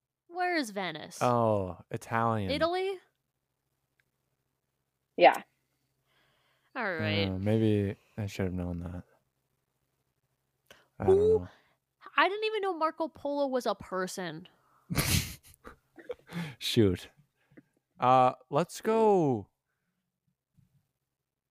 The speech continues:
Speaker 2: geography.
Speaker 1: Bro.
Speaker 3: Hey.
Speaker 1: It better be a
Speaker 3: What
Speaker 1: question about
Speaker 3: is
Speaker 1: Michigan.
Speaker 3: the largest
Speaker 2: <laughs> Bruh.
Speaker 3: continent on the planet?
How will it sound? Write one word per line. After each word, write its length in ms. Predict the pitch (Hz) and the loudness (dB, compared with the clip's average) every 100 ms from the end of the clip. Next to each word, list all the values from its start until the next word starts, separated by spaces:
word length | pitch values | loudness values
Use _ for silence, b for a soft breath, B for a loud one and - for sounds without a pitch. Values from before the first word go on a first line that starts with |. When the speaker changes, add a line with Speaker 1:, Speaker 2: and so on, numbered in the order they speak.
| - | -12
Speaker 2:
geography. 800 | 113 123 113 113 110 98 92 92 _ _ _ _ _ _ _ _ _ _ _ _ _ _ _ _ - | 0 6 6 6 0 -6 -10 -12 _ _ _ _ _ _ _ _ _ _ _ _ _ _ _ _ -8
Speaker 1:
Bro. 220 | 240 214 | -4 4
Speaker 3:
Hey. 340 | 220 175 - - _ _ _ _ _ _ _ _ _ _ _ _ _ _ _ _ _ | 6 6 4 -14 _ _ _ _ _ _ _ _ _ _ _ _ _ _ _ _ _
Speaker 1:
It 120 | - - | -14 -8
better 160 | 277 | -6
be 100 | 277 | 4
a 40 | 208 | 8
Speaker 3:
What 120 | 262 | 8
Speaker 1:
question 260 | 277 277 | 8 6
about 140 | 208 185 | 6 0
Speaker 3:
is 60 | |
Speaker 1:
Michigan. 500 | 202 220 220 185 170 180 _ B B B B B B - _ _ _ - | -8 -8 -10 -10 -12 -20 _ B B B B B B -20 _ _ _ 0
Speaker 3:
the 160 | 214 | 2
largest 540 | 196 202 220 - 254 160 | 6 10 8 8 4 2
Speaker 2:
<laughs> 20 | |
Bruh. 60 | 113 | 0
Speaker 3:
continent 640 | 226 233 226 175 131 - _ _ _ _ _ - | 0 0 -2 -4 -6 -8 _ _ _ _ _ -8
on 200 | 175 185 | -4 -2
the 60 | 196 | -4
planet? 420 | 202 180 160 | -4 -4 -4